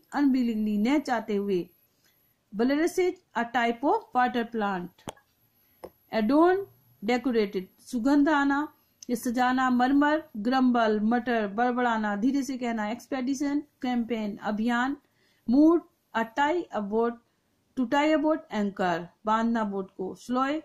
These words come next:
a type of fruit, डिगल, ट्विस्ट, to move और स्क्रीम, मोड़ना, फ्राइटनिंग, फियरफुल, भयानक। रीडिंग कॉम्प्रिहेंशन,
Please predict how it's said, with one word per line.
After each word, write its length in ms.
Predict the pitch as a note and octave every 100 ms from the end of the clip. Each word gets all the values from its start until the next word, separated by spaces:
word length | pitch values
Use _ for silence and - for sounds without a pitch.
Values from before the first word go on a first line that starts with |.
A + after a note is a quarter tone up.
| _ _ -
a 60 | A3
type 260 | A3+ A3 A3
of 140 | D4+ F#4 -
fruit, 260 | B3+ G3+ E3+ _ _ _ -
डिगल, 380 | A#3 B3 D#4+ F4+ - _ -
ट्विस्ट, 480 | D#4+ G4+ - _ _ _ -
to 260 | D4 E4 F4+ - _ A3+
move 360 | A3 B3 D4+ E4+ _ _
और 140 | - G#3+
स्क्रीम, 500 | G3+ - G3 F3 F3 -
मोड़ना, 440 | G#3+ A3 G#3 F3+ E3+
फ्राइटनिंग, 500 | - A#3 A3+ C#4+ G4+ A4+ _ _
फियरफुल, 440 | - A3 F#3+ - F3
भयानक। 580 | F3+ G3+ G3 F3+ D#3 - _ _ _ _ _ _ _ _
रीडिंग 300 | B3+ C4+ D4+
कॉम्प्रिहेंशन, 580 | C#4+ A#3+ A3+ G#3 G3 G3